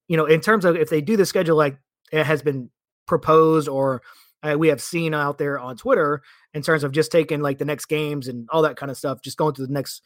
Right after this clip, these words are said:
next schedule, like, how, how it was, um, you know, you do that and the Grizzlies drop down to, like, the fourteenth or fifteenth hardest schedule. So, like, they got a huge bump. And then, you know, now obviously the Pelicans have, still have a pretty easy schedule, but there are teams that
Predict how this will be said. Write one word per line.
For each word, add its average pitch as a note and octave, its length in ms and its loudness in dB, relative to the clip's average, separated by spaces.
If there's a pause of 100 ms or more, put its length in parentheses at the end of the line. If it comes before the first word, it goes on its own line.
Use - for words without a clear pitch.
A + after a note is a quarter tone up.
(220)
next D3+ 200 -4
schedule, D#3 340 0
like, C#3 160 -2
how, C#3+ 260 0
how C3 260 0
it A2 60 -8
was, C3+ 480 -2 (400)
um, B2+ 460 -4
you D3 100 -6
know, B2+ 60 -6
you D3 160 -2
do E3 140 2
that G3 300 4
and D#3 140 2
the C#3+ 60 0
Grizzlies C#3+ 320 2
drop C#3 320 -2
down D3 160 0
to, C#3+ 40 -4
like, C#3+ 200 -2
the - 80 -10
fourteenth D#3+ 440 -2
or B2+ 60 -2
fifteenth E3 340 -4
hardest A2+ 240 -12
schedule. G#2 300 -12
So, - 180 -2
like, C#3 240 -2 (440)
they D#3 80 2
got C4+ 120 4
a F3 40 2
huge E3+ 340 -2
bump. C3+ 260 -2
And D#3 160 0
then, D3+ 440 -2
you D#3+ 80 -6
know, C3+ 200 -4 (120)
now C#3+ 140 -2
obviously D#3 240 4
the C3+ 60 2
Pelicans E3 460 2 (220)
have, D#3 160 0
still F3+ 140 2
have D3 60 2
a C3 60 2
pretty C3+ 200 -4
easy G#2+ 120 -14
schedule, D#3+ 300 -2
but B2+ 180 -4 (420)
there E3+ 100 4
are D#3+ 100 6
teams E3+ 580 0 (300)
that D3+ 240 -2